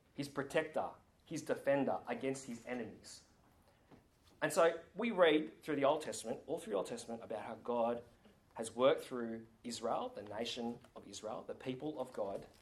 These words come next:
interacting with Israel, protecting them, but also caring for them, to show his amazing glory, that how amazing he is as a God, how generous he is in,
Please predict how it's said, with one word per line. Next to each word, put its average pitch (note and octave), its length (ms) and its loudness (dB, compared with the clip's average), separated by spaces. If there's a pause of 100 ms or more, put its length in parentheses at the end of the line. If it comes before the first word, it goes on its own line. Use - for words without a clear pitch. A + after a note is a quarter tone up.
(580)
interacting D3 560 0
with A#2 220 -4
Israel, F#2+ 500 -10 (140)
protecting C3+ 540 -6
them, G2 260 -8 (600)
but C3+ 120 4
also A#2+ 420 2 (120)
caring A2 360 -2
for A2 140 -14
them, F2 180 -12 (1160)
to B2+ 100 -4
show D#3+ 420 6
his B2+ 160 -2
amazing B2 480 2
glory, G#2 340 -6
that A2+ 160 -2 (220)
how F3 160 2
amazing D3 480 0
he C3 160 -6 (240)
is A2 160 -12 (320)
as D3 180 0
a B2+ 40 -4
God, G#2+ 340 -4
how D3 120 -2
generous B2+ 420 -6
he A#2+ 80 -12 (220)
is - 140 -16 (300)
in, B2 200 -6